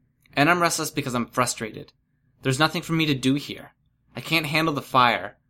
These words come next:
Can't do anything if I'm with you guys." "Search for Jack and Bonesaw so we can put them down," Regent said.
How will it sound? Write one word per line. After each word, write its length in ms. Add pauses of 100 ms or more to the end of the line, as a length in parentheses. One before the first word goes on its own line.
(280)
Can't 220
do 120
anything 300
if 100
I'm 260
with 180
you 120
guys." 460 (920)
"Search 320
for 140
Jack 300
and 140
Bonesaw 580
so 140
we 60
can 140
put 220
them 160
down," 420 (300)
Regent 360
said. 360